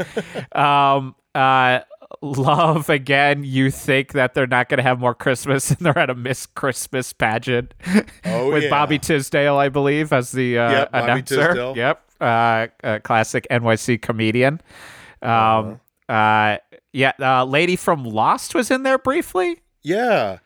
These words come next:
Speaker 2: Did she come
Speaker 1: I
Speaker 2: back
Speaker 1: feel
Speaker 2: in
Speaker 1: like
Speaker 2: another one?
Speaker 1: No, I feel like they cut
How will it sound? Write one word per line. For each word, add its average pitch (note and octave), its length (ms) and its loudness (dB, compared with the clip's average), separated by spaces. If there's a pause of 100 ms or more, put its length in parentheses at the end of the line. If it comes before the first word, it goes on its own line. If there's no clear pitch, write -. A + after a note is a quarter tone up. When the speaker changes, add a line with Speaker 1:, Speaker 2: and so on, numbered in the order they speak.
(300)
Speaker 2:
Did F#3+ 120 0
she A#3+ 160 2
come G#4+ 260 -2
Speaker 1:
I - 40 -2
Speaker 2:
back D3+ 200 2
Speaker 1:
feel A3+ 100 -4
Speaker 2:
in G#3 60 2
Speaker 1:
like A3 80 2
Speaker 2:
another A3+ 260 2
one? A#3 320 -4 (420)
Speaker 1:
No, G#3 600 -4 (160)
I D#3+ 140 -6
feel B3 260 -6
like B3 220 -2
they F#3+ 140 0
cut F#3+ 480 0